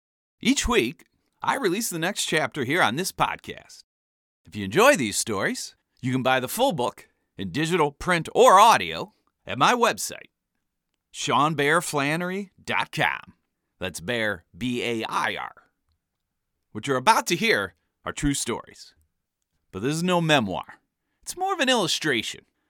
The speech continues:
maybe even a warning, of what your life will look like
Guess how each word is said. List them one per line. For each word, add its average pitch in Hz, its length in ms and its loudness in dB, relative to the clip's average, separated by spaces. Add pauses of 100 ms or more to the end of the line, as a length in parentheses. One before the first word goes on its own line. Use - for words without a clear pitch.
(320)
maybe 123 220 0
even 117 220 0
a 98 40 -4
warning, 104 520 -4 (500)
of 101 140 -14
what 220 200 0
your 269 160 -4
life 226 320 -2
will 160 160 0
look 202 240 0
like 73 380 -6